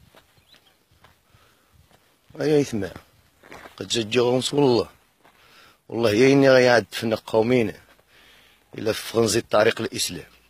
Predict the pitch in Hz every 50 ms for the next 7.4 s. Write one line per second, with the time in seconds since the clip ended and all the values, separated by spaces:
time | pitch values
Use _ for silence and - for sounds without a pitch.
0 | _ _ _ _ _ _ _ _ _ _ _ _ _ - 110 101 87 90 104 101
1 | 92 107 123 117 117 110 101 - - 98 90 87 - - - - - _ _ _
2 | _ _ _ _ _ - 98 107 - - - 127 117 123 135 131 117 92 92 101
3 | 113 101 107 131 117 90 95 - - - 107 104 110 151 160 - - - - -
4 | - - _ _ - - - - - 104 107 107 110 113 104 - - 127 127 156
5 | 190 - 285 - - _ _ _ _ _ _ _ - - - - - - - _
6 | _ - 320 339 359 330 320 - 311 233 220 - - 202 190 190 190 185 180 180
7 | 180 156 - 156 131 117 101 85